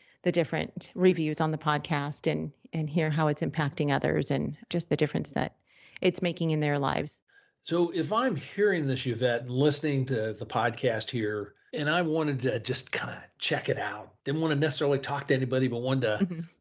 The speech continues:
Speaker 2: look into it, you know, <laughs> kinda get my feet wet, and I don't really wanna talk to anybody. I just kinda investigate a little myself. Where would you tell me to go to get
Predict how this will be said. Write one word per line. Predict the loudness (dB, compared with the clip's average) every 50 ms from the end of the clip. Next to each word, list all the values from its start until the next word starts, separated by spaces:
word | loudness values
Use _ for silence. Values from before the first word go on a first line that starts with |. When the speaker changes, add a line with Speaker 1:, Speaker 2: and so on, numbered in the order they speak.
| _ _
Speaker 2:
look | -4 -2 -2 0 0 0
into | 0 0 0 0 0 2 2
it, | 2 0 0
you | 0 0
know, | 0 0 0 -2 -6 2 6 6 6 6 4 2 4
<laughs> | 4 4 4
kinda | 4 0 2 2 2
get | 2 2
my | 0 -2 -4
feet | -6 -8 -10 -8 -6 -6 -2
wet, | 2 2 2 2 2
and | -2 -2
I | -2 2
don't | 2 4 2 2 0 -4
really | -4 0 0 2 2 2 0
wanna | 0 0 -2 -2
talk | -2 0 0 0 0 0
to | 0 -2
anybody. | -2 0 0 0 0 0
I | 0
just | 0 -2 -2
kinda | 0 0 2 2
investigate | 2 2 0 2 4 4 4 4 2 0 2 2 2
a | 2 2
little | 2 2 2 2
myself. | 2 0 0 -2 0 2 2 2 2 0 -2 -4 -6 -8 _ _ -12
Where | -10 -8 -6 -2 0 2 2
would | 2 0 0 -2 -2 -2 -2
you | 0 0 2 2 2 2 2 0 -2
tell | -4 -4 -2 0 2 2
me | 4 2
to | 2 0
go | -2 -2 0 0 2 2 2 0 -2 -2 -2 -4
to | -4 -6 -8 -4
get | 0 2 4 4 2 0